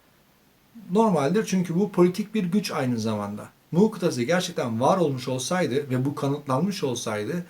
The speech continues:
bugün tüm dünyaya biz rahatlıkla "Ne diyorsunuz kardeşim siz?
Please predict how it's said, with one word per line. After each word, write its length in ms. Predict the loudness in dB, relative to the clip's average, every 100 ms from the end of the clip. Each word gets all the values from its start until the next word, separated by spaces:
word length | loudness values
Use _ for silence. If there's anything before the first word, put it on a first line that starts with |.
| -14 _ -6
bugün 280 | -2 -2
tüm 220 | 0 2 2
dünyaya 520 | 0 0 0 0 -2
biz 200 | -2 -2
rahatlıkla 640 | 0 0 -4 -6 -4 -4 -8 _ _
"Ne 120 | -2 0
diyorsunuz 380 | 0 -2 -4
kardeşim 420 | 0 0 0 -4 -6
siz? 320 | -4 -6